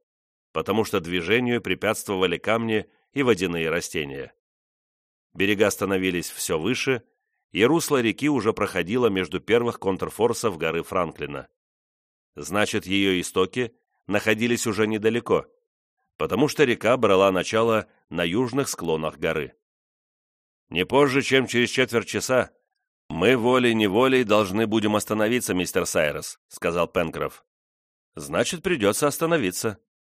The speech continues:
Остановимся и займёмся устройством бивуака на ночь". "Как вы думаете, на каком мы приблизительно расстоянии от гранитного дворца?" спросил Герберт.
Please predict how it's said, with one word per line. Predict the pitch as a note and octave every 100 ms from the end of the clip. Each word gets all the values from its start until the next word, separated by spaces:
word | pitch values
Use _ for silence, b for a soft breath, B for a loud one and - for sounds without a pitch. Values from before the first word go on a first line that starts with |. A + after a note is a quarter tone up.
| _ _
Остановимся | D#2+ E2 D#2+ E2 B2+ C#3 - C#3+ - _ _ _
и | -
займёмся | G3 G#2 F#2+ C3+ D3+ D#3+
устройством | B2 G2+ B2+ C#3 D3 A2
бивуака | F#2 E2 E2 G2+ - A#2+
на | D#2+
ночь". | D2+ C#2 - _ _ _ _ _ _ _ _ _ _
"Как | G#2+ B2+
вы | F#3
думаете, | F#3+ C#3+ E2+ - D2+ - _ _ _ -
на | A2
каком | D#3 E3+ F#3+
мы | F3
приблизительно | D3+ C#3+ C#3 C3+ D3+ C#3 C3+
расстоянии | B2 A2+ G#2+ B2 D3 C#3+
от | B2
гранитного | G#2 A#2+ B2+ A#2 A#2 G#2
дворца?" | A2 A#2 - F2+ - _ _
спросил | - F2+ E2+ F#2+ E2
Герберт. | E2+ C#2 C2+ -